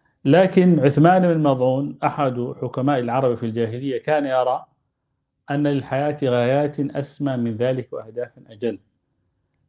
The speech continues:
Laakiin saxaabiga maanta aanu la noolaan doonnaay, ee ka mid ahaa xukamada Carabta kuwooda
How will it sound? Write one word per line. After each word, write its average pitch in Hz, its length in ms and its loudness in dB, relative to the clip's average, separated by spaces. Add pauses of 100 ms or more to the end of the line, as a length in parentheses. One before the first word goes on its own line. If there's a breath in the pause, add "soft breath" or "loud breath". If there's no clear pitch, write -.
(100)
Laakiin 151 360 -2
saxaabiga 160 480 2
maanta 156 400 0
aanu 117 580 -2
la 147 160 2
noolaan 135 460 4
doonnaay, 101 440 -6 (1120)
ee 131 200 0
ka 170 160 2
mid 156 200 0
ahaa 147 560 -2 (160)
xukamada 139 440 -2
Carabta 127 420 -4
kuwooda 117 760 0